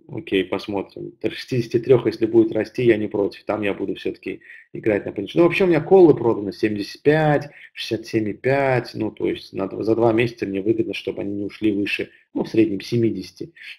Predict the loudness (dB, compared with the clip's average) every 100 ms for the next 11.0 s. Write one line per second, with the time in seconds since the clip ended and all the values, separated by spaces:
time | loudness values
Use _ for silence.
0 | _ -2 0 4 6 6 2 -2 -10 -8
1 | -8 -8 4 6 6 6 6 4 0 _
2 | _ _ -2 -2 -2 -10 0 2 6 6
3 | 6 2 2 0 2 2 2 2 2 4
4 | 4 2 0 0 -2 -4 -2 -4 -2 -2
5 | -2 _ -8 4 6 8 6 4 2 2
6 | 0 2 0 -2 -4 -4 -6 -10 _ _
7 | _ -4 0 2 0 -2 0 0 4 6
8 | 6 6 2 2 4 4 4 4 2 0
9 | 0 -2 -2 -2 -2 -4 -6 -6 2 2
10 | 4 0 0 -8 -6 -4 -2 -2 -4